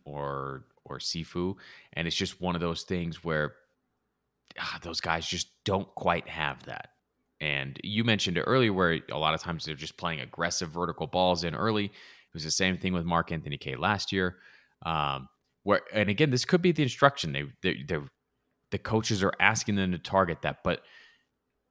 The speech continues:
you can still interpret that instruction as, "Hey, wait for the defense to step up or draw on a defender first and then slip the pass in," right? Uh, nobody's telling boxers to go out and throw it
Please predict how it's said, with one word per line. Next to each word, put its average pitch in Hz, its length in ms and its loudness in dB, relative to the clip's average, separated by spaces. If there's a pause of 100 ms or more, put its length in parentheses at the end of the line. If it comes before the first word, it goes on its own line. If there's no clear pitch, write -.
(460)
you 95 280 -2
can 98 160 -2
still 135 300 4
interpret 113 460 0
that 95 140 0
instruction 87 520 0
as, 82 120 0
"Hey, 107 360 2 (160)
wait 113 180 4
for - 140 -2
the 147 100 2
defense 127 460 2
to 104 80 -2
step - 340 0
up 90 180 2
or 90 140 2
draw 107 380 2
on 131 100 2
a 120 60 2
defender 101 400 0
first - 360 2
and 95 220 0
then 120 180 4
slip - 300 -4
the - 80 -10
pass - 380 -4
in," - 100 -12 (500)
right? 85 220 4 (480)
Uh, 80 340 2
nobody's 117 380 4
telling 117 220 4
boxers 104 400 6
to 95 100 -2
go 85 220 2
out 82 240 8
and 82 160 -4
throw 92 240 6
it 90 80 2